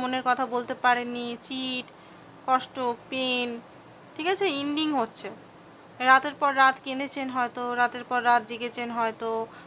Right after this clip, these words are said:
ট্রান্সফরমেশন এই মুহূর্তে খুব বেশি হতে পারে একটা পার্জিং, কান্না, কান্না না হলে শুকনো কান্না বা মাথায় ব্যথা বা কিছু ফিল না হওয়া, নামনেস, সবাইকার সঙ্গে কেটে যাওয়া, even প্যারেন্টসের সঙ্গেও মনে হবে কেটে যেতে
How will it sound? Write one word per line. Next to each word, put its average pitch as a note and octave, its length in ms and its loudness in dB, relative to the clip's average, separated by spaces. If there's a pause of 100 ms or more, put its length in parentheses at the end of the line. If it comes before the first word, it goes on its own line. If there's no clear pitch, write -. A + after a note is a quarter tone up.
(120)
ট্রান্সফরমেশন C4 680 0
এই B3+ 120 -4
মুহূর্তে C#4+ 400 -4
খুব C#4+ 140 -2 (160)
বেশি C4 320 -6 (140)
হতে B3+ 220 -6
পারে B3 240 2
একটা B3+ 200 -4 (120)
পার্জিং, A#3+ 440 2 (540)
কান্না, B3 560 4 (480)
কান্না C#4 280 6
না D4 160 8
হলে D4+ 180 2 (160)
শুকনো D4 360 -2
কান্না D4 540 4 (400)
বা B3 120 4
মাথায় B3 400 6
ব্যথা C#4 540 4 (420)
বা C4+ 100 2
কিছু D4 240 -6 (140)
ফিল D4+ 300 -4
না C#4 200 10
হওয়া, C#4+ 540 2
নামনেস, C#4 800 -2
সবাইকার C4 340 -2
সঙ্গে C#4 280 -6 (100)
কেটে C#4+ 340 -4
যাওয়া, C4 420 4 (600)
even C4+ 240 0
প্যারেন্টসের C#4 500 2
সঙ্গেও C#4+ 360 -2
মনে C4+ 220 0
হবে C4+ 220 0
কেটে C4 260 -6
যেতে B3+ 320 -4